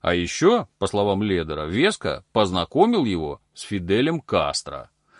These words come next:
Ледер самодовольно бахвалился. Выболтал Джангу, что у него на счетах несколько сот миллионов. Называл себя королем кокаинового извоза, кокаиновым королем.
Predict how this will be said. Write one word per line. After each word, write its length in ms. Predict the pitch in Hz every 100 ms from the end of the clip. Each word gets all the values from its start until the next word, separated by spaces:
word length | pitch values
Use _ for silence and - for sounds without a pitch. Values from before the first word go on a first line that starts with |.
| - _ _ _
Ледер 480 | 90 101 143 165 156
самодовольно 1000 | - 120 110 95 90 92 92 117 110 107
бахвалился. 1300 | 92 92 - - 82 82 80 73 71 - - - - _ _
Выболтал 840 | 82 80 104 180 170 160 147 120
Джангу, 520 | 95 95 110 110 82 76
что 180 | -
у 40 | 95
него 200 | 123 139
на 100 | 139
счетах 560 | - 131 - 165 -
несколько 600 | 117 113 127 - 131 -
сот 440 | 127 - 98 87 -
миллионов. 920 | 92 90 90 85 78 73 69 65 _ _ - - _
Называл 640 | 123 165 151 160 160 156
себя 280 | - 135 123 _
королем 640 | 143 139 127 131 147 160
кокаинового 920 | 139 120 113 95 101 120 107 107 104 101
извоза, 840 | - 92 82 87 82 82 71 69 -
кокаиновым 800 | - 98 101 85 98 143 139 139
королем. 840 | - 101 98 98 92 80 73 73